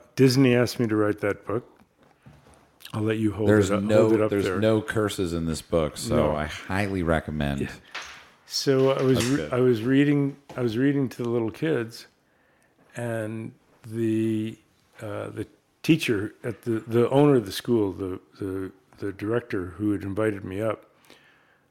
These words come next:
Speaker 1: uh, gave me a clue and said, "You know, when little kids, these were three to five-year-olds, when they start getting loud, if you get loud, they keep getting loud.
Speaker 2: Oh.
Speaker 1: So you can't talk over them. That won't work."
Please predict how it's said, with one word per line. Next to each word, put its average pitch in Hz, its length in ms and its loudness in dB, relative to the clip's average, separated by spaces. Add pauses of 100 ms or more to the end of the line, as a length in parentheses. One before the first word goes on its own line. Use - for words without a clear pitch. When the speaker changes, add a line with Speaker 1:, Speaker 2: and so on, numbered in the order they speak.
Speaker 1:
uh, 110 280 -4 (100)
gave 123 200 6
me 120 120 0
a 90 60 -4
clue 127 400 0
and 98 140 -8
said, 104 240 -4
"You 113 160 -6
know, 123 280 -2 (840)
when 120 240 -2
little 147 280 2
kids, 110 500 -6 (100)
these 135 220 -2
were 123 140 2
three - 420 -4
to 104 60 -2
five-year-olds, 107 640 -6 (600)
when 117 200 -2
they 165 300 2
start 143 320 -4
getting 113 300 -4
loud, 117 300 -2
if 92 120 -8
you 139 160 0
get 165 200 -2
loud, 104 500 -4
they 117 100 -2
keep 175 300 -6
getting 98 300 -6
loud. - 260 -12 (280)
Speaker 2:
Oh. 90 200 -8 (480)
Speaker 1:
So - 160 -2
you 127 160 2
can't 160 380 -4
talk 143 320 -2
over 120 280 -2
them. - 240 -14 (400)
That 123 180 0
won't 120 220 -6
work." - 360 -10